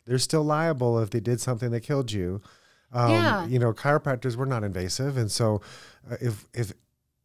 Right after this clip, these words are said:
Speaker 1: a lot of us were hurting people, we would all be paying very high premiums. We pay, like, less than two grand a month, a year, uh, for all of the same coverage. And so, um, in general, we don't hurt each other, but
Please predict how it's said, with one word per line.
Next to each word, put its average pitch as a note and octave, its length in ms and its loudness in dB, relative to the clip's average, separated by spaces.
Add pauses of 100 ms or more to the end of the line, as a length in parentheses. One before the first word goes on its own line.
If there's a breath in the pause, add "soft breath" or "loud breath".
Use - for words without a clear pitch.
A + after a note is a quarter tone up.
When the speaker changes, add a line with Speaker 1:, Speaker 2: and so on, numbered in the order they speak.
(320)
Speaker 1:
a A2+ 60 -4
lot A2 300 4
of C3+ 100 -2
us C#3 180 0
were A2 100 0
hurting B2 320 0
people, D3 400 -2
we C#3 100 0
would C3 160 0
all A#2+ 240 -2
be B2+ 120 -2
paying A#2+ 360 -6
very A2 220 -2
high G#2 200 -4
premiums. G#2+ 480 -16
We G2+ 80 -18
pay, B2+ 180 -20
like, A#2+ 160 -10
less A2+ 200 -4
than A2 180 -8
two - 200 -8
grand A2+ 260 -4
a G#2 40 -4
month, A2 440 -2
a G#2+ 80 -2
year, A#2 400 0 (720)
uh, G#2 340 0 (120)
for A2+ 720 0 (140)
all A2+ 220 2
of A2 100 -4
the A2 100 -2
same A#2 320 -4
coverage. - 500 -10
And D#2+ 180 -6
so, G#2 400 2 (480 soft breath)
um, G#2 300 -2
in A2+ 180 0
general, D#3 460 4
we B2+ 120 4
don't A#2+ 180 2
hurt A2+ 260 -2
each A2+ 220 -2
other, E2 300 -12 (140)
but D3 400 4